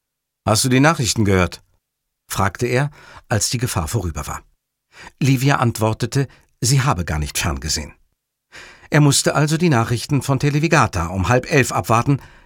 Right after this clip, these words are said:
denn Minutolo hatte bestimmt einen Journalisten dieses stets regierungstreuen Senders gewählt.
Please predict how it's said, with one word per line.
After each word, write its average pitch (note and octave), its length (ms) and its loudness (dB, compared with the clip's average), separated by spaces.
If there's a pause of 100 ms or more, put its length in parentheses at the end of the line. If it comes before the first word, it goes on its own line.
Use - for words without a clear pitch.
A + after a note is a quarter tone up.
(100)
denn C3 100 6
Minutolo D3 580 4
hatte D3 180 -4
bestimmt D3 580 0
einen C3 220 2
Journalisten B2+ 640 0
dieses A#2+ 320 0
stets A#2+ 400 0
regierungstreuen G2+ 720 2
Senders E2+ 360 0
gewählt. G#2 420 -6